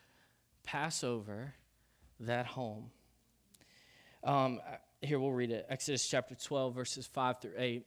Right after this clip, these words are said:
It says, "The animals you choose must be a year old, males without defect." You got that? A male without defect. "And you may take them from the sheep or the goats. Take care of them until the fourteenth day of the month, when all the members of the community of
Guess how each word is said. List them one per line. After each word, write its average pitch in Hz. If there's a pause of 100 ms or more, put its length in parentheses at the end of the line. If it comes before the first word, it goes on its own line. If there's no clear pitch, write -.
It 127
says, 135
"The 104
animals 156
you 139
choose 165
must 156
be 151
a -
year 139
old, 147
males 147
without 143
defect." 135 (180)
You 139
got 135
that? 143
A 123
male 135
without 135
defect. 127 (240)
"And 143
you 151
may 160 (260)
take 143
them 131
from 127
the 127
sheep -
or 127
the 123
goats. 123 (240)
Take 170
care 175
of 175
them 202
until 165
the -
fourteenth 143
day 139
of 127
the 139
month, 165
when 143
all 143
the 143
members 139
of 131
the -
community 139
of 123